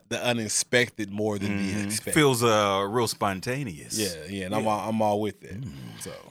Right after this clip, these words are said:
Speaker 3: Hey, I'm not mad at it.
Speaker 2: Spontaneity.
Speaker 1: Spontaneity.
Speaker 3: I'm not mad at it.
Speaker 1: Nothing like some
Speaker 3: Yeah,
Speaker 1: spontaneity.
Speaker 3: and like I said, hey, you gotta make
Speaker 1: Skibbits.
Speaker 3: sure, you know, like I said,
Speaker 1: Couple
Speaker 3: it,
Speaker 1: of paps.
Speaker 3: what fits your lifestyle?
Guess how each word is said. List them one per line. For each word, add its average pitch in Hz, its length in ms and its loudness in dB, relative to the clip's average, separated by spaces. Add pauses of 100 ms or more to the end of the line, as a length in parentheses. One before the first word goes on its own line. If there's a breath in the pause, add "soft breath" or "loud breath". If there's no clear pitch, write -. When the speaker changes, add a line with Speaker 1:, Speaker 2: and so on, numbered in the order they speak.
(260)
Speaker 3:
Hey, 117 160 -6
I'm 113 120 -8
not 135 200 -6
mad 123 140 -4
at 92 140 -4
it. 98 60 -8
Speaker 2:
Spontaneity. 90 800 -12 (200)
Speaker 1:
Spontaneity. 90 600 -12
Speaker 3:
I'm 117 100 -10
not 117 160 -8
mad 120 240 -8
at 110 60 -10
it. 98 360 -6
Speaker 1:
Nothing 95 400 -4
like 92 200 -8
some 85 140 -8
Speaker 3:
Yeah, 85 160 -10
Speaker 1:
spontaneity. 175 720 -6
Speaker 3:
and 208 80 -4
like 254 160 0
I 190 60 -4
said, 147 460 2
hey, 127 120 6
you 196 60 -6 (100)
gotta 170 160 4
make 151 180 -2
Speaker 1:
Skibbits. 156 300 2
Speaker 3:
sure, 139 160 -2 (100)
you 262 80 -4
know, 285 160 8
like 262 180 6
I 202 40 4
said, 180 340 4
Speaker 1:
Couple 170 220 4
Speaker 3:
it, 170 60 -6
Speaker 1:
of - 100 0
paps. - 340 4
Speaker 3:
what 240 180 10
fits 277 280 0
your 226 120 8
lifestyle? 151 680 6